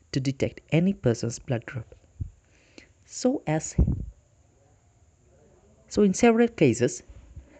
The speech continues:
in several clinical applications, this determination is done. In hemolytic disease of newborn or H D N disease,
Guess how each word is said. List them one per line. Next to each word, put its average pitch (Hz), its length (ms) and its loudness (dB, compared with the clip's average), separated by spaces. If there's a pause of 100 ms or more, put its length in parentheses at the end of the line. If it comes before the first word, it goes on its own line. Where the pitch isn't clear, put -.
(480)
in 160 60 -6
several 151 380 -2
clinical 165 400 0
applications, - 720 -2 (500)
this - 280 -2 (680)
determination 147 680 2
is 123 180 4
done. 131 300 2 (480)
In 202 140 6
hemolytic 185 680 6
disease 123 340 2
of 127 140 0
newborn 110 460 2 (400)
or 170 240 4
H - 240 0
D 185 160 2 (100)
N 220 180 4
disease, 104 440 -2